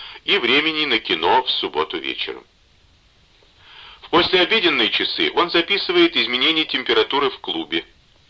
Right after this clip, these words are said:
отмечает колебания уровня гидрометра, экспериментирует с лягушкой. С четвёртой попытки ему удаётся извлечь скальпелем из головы лягушки слегка поблескивающий, похожий на тончайшую ниточку слюны,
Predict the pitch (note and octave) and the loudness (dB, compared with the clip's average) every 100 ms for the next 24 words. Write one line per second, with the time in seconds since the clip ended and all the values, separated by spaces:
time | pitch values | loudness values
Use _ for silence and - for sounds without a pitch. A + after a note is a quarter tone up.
0 | _ _ _ _ - - - B2 D3+ D3 | _ _ _ _ -20 -18 0 0 2 0
1 | F#3 F3+ C#3 - G2 F#2 F2+ F2 E2+ E2 | 2 2 2 0 0 2 4 2 2 -2
2 | G#2 F#2 E2+ E2 D#2 G2+ F2+ F#2 F#2 - | 0 -2 0 -4 -2 -2 2 2 2 0
3 | A#2 - - - - - - B2 - C3 | -2 -2 -14 -18 -18 -10 -2 -2 0 0
4 | C3+ C#3+ F3 G3 F3+ - A2+ - C#2 - | 2 0 2 2 2 -2 -6 -8 -10 -10
5 | - - _ _ _ - - - - - | -12 -16 _ _ _ -20 -20 -10 -2 2
6 | B2+ - C3 - A3+ A3+ - F#3+ - - | 2 4 2 4 0 0 0 -4 -4 -4
7 | E2 F#2 A#2 G#2+ A2 A2+ - G#2+ - A2 | -4 -4 2 4 4 2 0 -2 -2 -4
8 | - F2+ A#2 G2+ - - - G#2 F2+ - | -4 0 0 2 -2 -2 0 2 2 0
9 | E2 D2+ - F2 D2+ E2+ E2 D#2 C#2 - | -2 -2 -6 -12 -2 0 2 0 -6 -6
10 | D#3+ - - D#3+ - G2 - A#2+ D3 - | -4 -4 -6 -8 -4 -4 -2 0 2 0
11 | - - - F#2 G2 B2 - A2+ G#2+ - | -10 -16 0 0 2 0 0 -2 0 0
12 | G2 - E2+ - G#2 F2+ D#2+ E2 F2+ F2 | -2 -2 -4 0 0 2 -2 -2 -4 -2
13 | D#2+ - D#2+ D#2 - D2+ D#2 E2 - - | -2 0 2 0 -2 -6 -6 -8 -8 -8
14 | D#2 - D2 D#2 D#3+ | -8 -8 -8 -4 -4